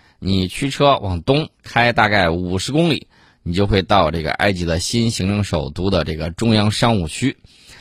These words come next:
占地面积呢大概是五十点五万平方米。这个驶过一大片黄色戈壁，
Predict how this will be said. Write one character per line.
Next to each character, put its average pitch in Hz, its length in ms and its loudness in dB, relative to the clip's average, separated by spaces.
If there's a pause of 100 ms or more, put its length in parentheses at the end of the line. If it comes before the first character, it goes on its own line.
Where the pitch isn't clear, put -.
(140)
占 196 180 2
地 120 100 4
面 110 180 2
积 92 40 -2
呢 80 140 -4
大 98 160 0
概 90 140 0
是 85 240 -2
五 85 320 -2
十 - 120 -4
点 101 280 4
五 87 140 -2
万 110 180 4
平 87 180 -6
方 92 160 -2
米。 80 160 -8 (420)
这 95 120 -4
个 92 200 0
驶 - 280 -4
过 101 140 2
一 92 100 0
大 104 180 0
片 98 240 -2
黄 117 280 2
色 160 160 4
戈 131 160 4
壁， 160 140 -2